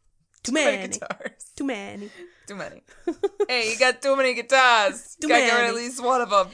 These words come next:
Speaker 2: Well, I mean, if you think about it, if you wanna have, like, the hard rock sound that they wanted, but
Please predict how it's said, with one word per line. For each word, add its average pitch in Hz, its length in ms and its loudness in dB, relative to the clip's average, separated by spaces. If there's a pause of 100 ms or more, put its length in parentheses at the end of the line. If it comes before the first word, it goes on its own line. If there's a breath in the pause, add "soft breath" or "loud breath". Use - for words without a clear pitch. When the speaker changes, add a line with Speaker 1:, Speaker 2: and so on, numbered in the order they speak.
(160 loud breath)
Speaker 2:
Well, 392 140 -2
I 392 40 -2
mean, 381 180 -2
if 381 140 -6
you 381 80 -2
think 381 200 -4
about 262 300 -2
it, 254 80 -2
if 262 140 -10
you 294 120 -4
wanna 294 240 -4
have, 247 300 -6
like, 240 240 -6
the 226 120 -4
hard 220 320 -6
rock 202 380 -6 (380)
sound 233 540 0
that 208 120 -10
they 208 120 -6
wanted, 208 720 -6 (340)
but 233 440 0